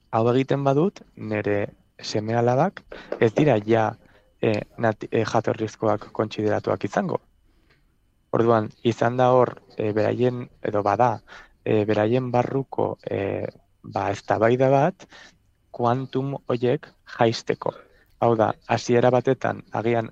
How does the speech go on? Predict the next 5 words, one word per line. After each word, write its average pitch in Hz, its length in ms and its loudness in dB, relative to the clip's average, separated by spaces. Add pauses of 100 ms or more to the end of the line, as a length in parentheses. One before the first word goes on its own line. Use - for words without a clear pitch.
erdia 110 640 0 (360)
exigitzen 123 560 -4
bazen, 131 440 -2 (340)
orain 120 440 0
ehuneko, 120 720 0